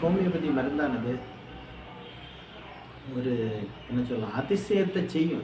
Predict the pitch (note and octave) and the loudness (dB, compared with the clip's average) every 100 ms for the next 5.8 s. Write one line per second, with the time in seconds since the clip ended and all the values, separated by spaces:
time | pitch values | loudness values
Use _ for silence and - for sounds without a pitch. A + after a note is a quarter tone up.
0 | B2 B2 - G#3 F3+ C3 A2+ A2+ - A#2 | 0 -2 2 4 4 4 2 0 -2 -2
1 | A#2 C3+ D3+ C#3+ - D3+ D3 - - D#3 | 4 4 6 4 2 0 0 -4 -8 -4
2 | C#3 B2+ A#2+ A#2 A#2 B2+ G#2 A2+ A#2+ - | -2 -2 -2 -2 -2 -2 -4 -4 -4 -8
3 | - - - - - A#2 D3+ C#3+ C#3 C3 | -12 -14 -14 -12 -6 -2 2 2 2 0
4 | B2 A#2+ F3 E3+ E3 C3 A#2 - - - | 2 2 0 -2 2 2 2 2 0 -2
5 | - - - - - - C#3+ | -4 -8 -8 -10 -10 -6 2